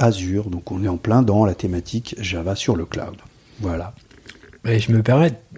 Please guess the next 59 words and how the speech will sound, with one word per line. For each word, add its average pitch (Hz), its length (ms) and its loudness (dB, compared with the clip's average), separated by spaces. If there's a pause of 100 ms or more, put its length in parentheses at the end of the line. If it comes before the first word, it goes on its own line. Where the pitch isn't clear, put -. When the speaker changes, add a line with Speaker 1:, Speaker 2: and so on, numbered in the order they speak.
(120)
Speaker 2:
ce - 120 -14
que 127 100 2
tu 120 140 -2
dis 131 200 2
Java 123 400 4
Cloud, 131 460 2 (440)
personnellement, 127 800 2
je - 100 -12
parle 117 220 0
à 117 80 0
des 110 180 0
amis 120 200 4
développeurs 117 680 2
qui - 160 -8
sont 101 200 -4
pas 127 120 -2
en 131 140 4
Java. 117 500 0
À - 40 -16
chaque 113 160 -4
fois 135 80 2
que 131 60 0
je 123 60 0
vais, 117 400 0
je 113 140 -2
dis, 120 280 2
euh, 101 240 0 (200)
je - 140 -6
fais - 200 0
du 135 120 2
Java, 123 280 4
ils 120 40 2
disent : « 123 260 -2 (640)
Ah, 131 60 -4
mais 113 140 0
t'es, 110 240 -2
euh, 107 280 -6
t'es - 100 -2
pas 131 120 4
à 165 40 8
la 107 80 2
mode, 131 200 4
en 107 40 0
fait. 113 220 -2
C'est, 113 180 -2
euh, 113 260 -4
c'est 110 120 -2
vieux, 147 240 4
Java. » 113 300 2
C'est - 180 -12
comme, - 140 -10
bah, 85 200 -12
comme 107 140 -6
tu 107 140 -6
dis, 120 180 2
à 117 80 2
quatre-vingt-quinze, 104 640 -2
vingt-sept 104 380 -4
ans. 160 180 2